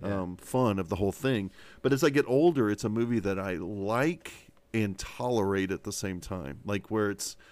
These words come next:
Speaker 2: there's certain parts of it that I, if, if, if I watch it from time to time, there's certain parts that I can't quite tolerate and I'm not enjoying it. And then sometimes I can watch it, "Well, I could tolerate these parts that I don't like as much and enjoy the movie."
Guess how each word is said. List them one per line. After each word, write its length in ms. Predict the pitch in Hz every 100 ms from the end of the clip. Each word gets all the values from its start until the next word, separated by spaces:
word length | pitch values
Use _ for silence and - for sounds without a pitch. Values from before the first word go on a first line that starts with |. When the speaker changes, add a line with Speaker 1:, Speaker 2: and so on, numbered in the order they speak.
| - -
Speaker 2:
there's 120 | 113 -
certain 300 | 160 147 135
parts 260 | 135 131
of 80 | 127
it 80 | 104
that 120 | 104
I, 60 | 101 -
if, 140 | 113 -
if, 220 | 120 101 - -
if 180 | 113
I 60 | 113
watch 420 | 101 117 151 -
it 200 | 160 120
from 160 | - 117
time 160 | 120
to 80 | 107
time, 260 | 123 - 87
there's 160 | 123 -
certain 180 | -
parts 200 | 113 117
that 60 | 107
I 60 | 98
can't 260 | - 131
quite 220 | - 120 -
tolerate 560 | - 104 104 73 58 - _ _ - -
and 100 | 104
I'm 100 | 95
not 200 | 107 110
enjoying 380 | 104 98 92 90
it. 200 | 95 - - - - _
And 160 | 110 101
then 360 | 101 98 98 - _ -
sometimes 360 | 127 113 113
I 60 | 101
can 100 | 101
watch 160 | 98 117
it, 60 |
"Well, 120 | 127 175
I 60 |
could 140 | 175 170
tolerate 420 | 120 143 123 113
these 140 | 110 -
parts 220 | 110 98
that 100 | 101
I 60 |
don't 180 | 98 98
like 140 | 98 90
as 80 | 90
much 160 | 92 92
and 80 |
enjoy 220 | 92 92 90
the 100 | 87
movie." 300 | 95 90